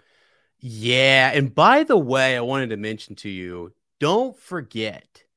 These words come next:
they did steal her. I don't know. Like, there's different tribes, right? So th-, this episode was titled The Tribes of Tatooine and just these different factions, whatever, because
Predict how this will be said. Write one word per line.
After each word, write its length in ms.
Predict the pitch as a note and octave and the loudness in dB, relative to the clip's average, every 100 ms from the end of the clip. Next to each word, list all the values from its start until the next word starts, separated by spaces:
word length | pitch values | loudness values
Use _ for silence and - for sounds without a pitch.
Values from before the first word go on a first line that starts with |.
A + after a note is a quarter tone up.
| _ - | _ -8
they 360 | B2+ D#3+ F3 | -6 -4 -6
did 680 | C#3+ - C3+ E3+ A2 G2 G2 - _ _ _ _ _ _ | -8 -10 -6 -6 -8 -12 -18 -20 _ _ _ _ _ _
steal 600 | - - - F#3+ D4+ D4+ | -20 -18 -10 -6 -4 -6
her. 440 | D3 A#2 F#2 D2+ _ | -8 -8 -8 -12 _
I 120 | F3+ | 0
don't 180 | B3+ D#4 | 0 0
know. 100 | C4+ | -4
Like, 220 | F3+ F3+ | -6 -6
there's 200 | E3+ D#3 | -6 -8
different 300 | C3+ A3+ G#3+ | -6 -6 -8
tribes, 400 | - E3 C3 G2 | -8 -4 -4 -6
right? 180 | G#2+ A#2 | -10 -10
So 220 | - C3 - _ _ | -8 -10 -12 _ _
th-, 160 | D#3+ F3 | -6 -4
this 160 | D3 F3 | -6 -8
episode 280 | E3+ - | -8 -8
was 120 | C3+ B2 | -8 -6
titled 280 | C3+ A#2+ | -8 -8
The 60 | G#2+ | -10
Tribes 360 | - B2+ A#2 A2 | -10 -6 -6 -10
of 100 | - | -12
Tatooine 680 | A2 G2+ G#2 G2+ G2 G2 | -12 -10 -12 -12 -12 -12
and 340 | - G2+ F#2+ F2+ | -12 -12 -14 -16
just 180 | G2+ - | -20 -16
these 160 | G#2 | -14
different 300 | G#2+ G#2 G2+ | -12 -12 -12
factions, 380 | - G2 - F#2+ | -12 -12 -12 -16
whatever, 200 | F#2 F2+ | -14 -14
because 320 | F#2 - B2 | -14 -6 -6